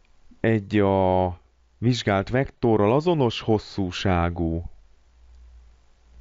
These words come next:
logikai kifejezéssel. Ugye standard, normális eloszlás, nulla körül ingadozik, negatív, pozitív is lehet.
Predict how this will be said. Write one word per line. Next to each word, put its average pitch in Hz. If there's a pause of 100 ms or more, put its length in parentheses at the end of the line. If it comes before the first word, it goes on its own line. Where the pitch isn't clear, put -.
(2250)
logikai 98
kifejezéssel. 156 (300)
Ugye 107 (520)
standard, 95 (180)
normális 90
eloszlás, 98
nulla 92
körül 87
ingadozik, 87
negatív, 85
pozitív 135
is -
lehet. 110